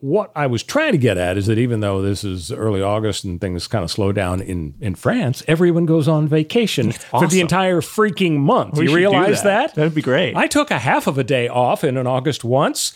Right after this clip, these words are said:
Speaker 1: in my <laughs> storied career at the law firm. Everybody in France takes the whole freaking month
Speaker 2: It's
Speaker 1: off.
Speaker 2: so
Speaker 1: How do they
Speaker 2: great.
Speaker 1: do that?
Speaker 2: It's so great that you take such pride in allowing capitalism to destroy your health and
Speaker 1: I
Speaker 2: happiness
Speaker 1: guess.
Speaker 2: for most of your life.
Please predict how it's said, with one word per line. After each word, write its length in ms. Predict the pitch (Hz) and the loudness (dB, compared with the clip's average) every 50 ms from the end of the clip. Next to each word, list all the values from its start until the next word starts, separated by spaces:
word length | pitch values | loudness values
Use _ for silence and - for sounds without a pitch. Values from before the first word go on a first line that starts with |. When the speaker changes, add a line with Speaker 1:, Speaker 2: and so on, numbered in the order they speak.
| - - - | -10 -4 0
Speaker 1:
in 120 | - 147 135 | 2 2 4
my 220 | 143 147 147 151 | 4 4 4 2
<laughs> 140 | 135 - - | 2 0 0
storied 440 | - 165 175 175 165 165 160 143 127 | 2 4 4 4 4 4 2 0 0
career 400 | - 160 156 165 170 180 214 226 | 0 2 2 4 4 4 2 2
at 100 | - - | 2 0
the 80 | 175 | 2
law 220 | 160 156 165 170 170 | 2 4 4 2 2
firm. 360 | - - 196 202 233 277 277 - - - - - - | 0 -2 -2 -2 -2 -2 -6 -10 -14 -20 -20 -6 0
Everybody 560 | 233 277 302 285 294 285 240 277 269 262 254 | 2 2 4 4 4 4 4 4 2 2 2
in 100 | 254 247 | 0 0
France 400 | 208 - - 240 247 254 247 - | -2 -2 -2 -2 0 0 -2 0
takes 260 | - 254 262 - - - | 0 0 0 2 0 0
the 100 | 247 185 | 0 2
whole 500 | 170 240 262 269 269 277 269 262 240 - _ _ - | 4 6 6 6 6 6 4 2 -2 -10 _ _ -2
freaking 460 | - 233 294 254 - - 262 254 269 | 0 2 2 2 2 2 2 2 2
month 280 | 247 220 277 320 294 - | 2 4 4 4 2 2
Speaker 2:
It's 80 | - 220 | 2 4
Speaker 1:
off. 220 | 175 135 120 110 | 4 4 4 2
Speaker 2:
so 100 | - 202 | 2 4
Speaker 1:
How 120 | 202 269 262 | 4 4 4
do 80 | 269 | 4
they 60 | 139 147 156 151 | 4 4 4 4
Speaker 2:
great. 80 | 139 120 | 2 2
Speaker 1:
do 200 | 196 277 302 302 | 4 4 4 4
that? 160 | 170 143 123 131 | 4 4 2 2
Speaker 2:
It's 120 | - - | 0 -2
so 100 | - 180 | -2 -4
great 380 | 160 139 - 123 123 131 110 - | -2 -2 -2 0 0 0 -2 -6
that 80 | - 101 | -8 -8
you 140 | 117 160 | -6 -6
take 220 | - - - 101 101 | -4 -2 -2 -2 -2
such 260 | - - 107 - - - | 0 -2 -2 -2 -4 -4
pride 460 | - - 117 113 107 104 101 98 98 | -2 0 2 4 4 4 4 2 2
in 400 | 107 107 104 98 95 95 95 - | 0 0 0 2 2 2 0 0
allowing 440 | - 110 104 101 101 98 98 98 101 | 0 0 2 2 2 2 2 2 0
capitalism 760 | 98 - 101 98 95 - - 98 92 98 101 - 101 98 92 | 0 -2 -2 -2 -2 -2 -2 -2 -2 -2 -2 -2 -2 -2 -2
to 160 | - - 107 98 | -2 -2 -2 -2
destroy 440 | 101 104 - - - 107 98 95 | -2 -2 -4 -2 0 2 2 2
your 220 | 92 95 98 101 95 | 2 0 0 -2 0
health 300 | 90 90 90 98 - - | 0 0 0 -2 -2 -2
and 80 | 107 | -2
Speaker 1:
I 100 | 107 - | 0 0
Speaker 2:
happiness 440 | 98 95 107 107 101 95 95 - - | 0 0 2 2 0 0 0 -2 -4
Speaker 1:
guess. 80 | - - | -2 0
Speaker 2:
for 80 | 113 | 2
most 320 | 104 110 110 107 104 - - | 2 4 4 2 2 0 -2
of 100 | 98 98 | -4 -4
your 120 | 101 101 | -4 -4
life. 480 | 98 98 104 107 127 143 139 - - | -2 -2 -2 -2 -4 -6 -12 -18 -20